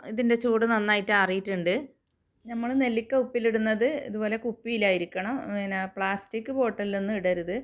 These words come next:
അതുപോലെ, പിന്നെ, ഏഹ്, ഉപ്പിലിടുന്ന കുപ്പിയിൽ ഒട്ടും വെള്ളം ഉണ്ടാവരുത്. പിന്നെ നല്ലോണം തുടച്ചെടുക്കുക. കുപ്പിയിൽ മുക്കാൽ ഭാഗം, ഉം, നെല്ലിക്ക ഇട്ട് കൊടുക്കാം. നിറയെ ഇടരുത്,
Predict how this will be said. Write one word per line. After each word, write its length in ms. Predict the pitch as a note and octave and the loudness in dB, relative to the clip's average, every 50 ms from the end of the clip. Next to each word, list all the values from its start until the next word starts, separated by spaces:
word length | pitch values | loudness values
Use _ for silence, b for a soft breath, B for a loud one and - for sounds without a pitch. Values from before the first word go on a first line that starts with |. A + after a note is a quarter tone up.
| b b b b b b b - | b b b b b b b -14
അതുപോലെ, 420 | G3 F#3+ F#3+ F#3+ F#3+ F#3+ F#3+ G#3+ A3+ - - | -10 -8 -4 -4 -2 -2 -2 -2 -2 -4 -4
പിന്നെ, 560 | G#3 G3 F#3+ F#3 F#3 F#3 F#3 F#3 F#3 F#3 F3+ F3+ F3+ F3+ F3+ F#3 F#3 - - | -6 -6 -6 -6 -6 -6 -6 -6 -4 -4 -4 -4 -4 -6 -6 -8 -10 -10 -10
ഏഹ്, 360 | F#3+ F#3 F#3 F#3 F#3 F#3 F#3 F#3 | -8 -6 -6 -6 -6 -6 -6 -6
ഉപ്പിലിടുന്ന 500 | F#3 F3+ - G#3 G3 G3 F#3+ F#3 F#3+ G3 G#3 | -8 -8 -8 -8 -6 -6 -6 -6 -6 -8 -6
കുപ്പിയിൽ 440 | - G3+ G3 - G3 G3 F#3+ G3 G#3+ | -8 -8 -10 -6 -4 -2 -2 0 0
ഒട്ടും 320 | B3 B3 G#3+ - - A3 A#3+ - - | -2 -4 -6 -8 -10 -10 -10 -10 -8
വെള്ളം 340 | A3+ A3 G#3+ G#3 G#3 G#3+ G#3+ | -4 -2 -2 0 0 0 -2
ഉണ്ടാവരുത്. 600 | G3+ F#3+ F#3 F#3 F#3 F#3 F3+ F3+ F3+ E3+ F3+ G3 A3+ A#3 G#3+ - | -2 -2 -2 0 0 0 0 0 -2 -4 -4 -4 -4 -4 -4 -4
പിന്നെ 340 | - G3+ G3 F#3+ F#3+ F#3 F#3+ F#3 | -6 -6 -6 -6 -6 -6 -8 -6
നല്ലോണം 380 | F#3 F#3 F#3 F#3 F#3 F#3 F#3+ - | -6 -6 -6 -6 -6 -6 -6 -6
തുടച്ചെടുക്കുക. 680 | G3+ F#3 F3+ F3 - - F#3 F3+ F3+ F3 - F3 G3 C4+ C4+ b b b b b b b b _ _ _ _ - | -6 -6 -6 -6 -4 -4 -4 -4 -4 -4 -4 -4 -4 -4 -6 b b b b b b b b _ _ _ _ -16
കുപ്പിയിൽ 400 | A3+ A3 - B3 B3+ B3 A#3+ B3 D4 E4 | -16 -12 -8 -4 -2 -2 0 0 0 0
മുക്കാൽ 500 | D4 B3 B3+ - - B3 A#3+ A#3+ B3 C4 | 0 -4 -4 -4 -4 0 2 2 2 2
ഭാഗം, 400 | C4+ C4 B3 A3+ G#3+ A#3 C4 D#4 D#4 - | 2 2 2 2 0 0 -2 -2 -4 -6
ഉം, 160 | A3 A3 A3 A3 | -6 -4 -4 -2
നെല്ലിക്ക 440 | A3 A3 G#3+ G#3 G#3 G#3 - A#3 A3+ | -2 0 0 -2 -2 -4 -4 -6 -6
ഇട്ട് 200 | G3+ G#3+ - - | -6 -6 -4 -2
കൊടുക്കാം. 420 | F#3 F3+ E3+ E3+ - - F#3 A3+ E4 D#4+ - _ _ _ _ _ _ _ _ _ - | -2 -2 -2 -2 -4 -4 -4 -4 -4 -6 -10 _ _ _ _ _ _ _ _ _ -14
നിറയെ 360 | G#3+ G#3 G3+ G3+ G#3 G#3+ A3 A3+ | -12 -8 -6 -4 -2 -2 0 0
ഇടരുത്, 500 | G#3+ F#3+ F#3+ F#3 F#3 F3+ F3 F3+ F3+ | 0 2 2 2 2 0 -2 -4 -4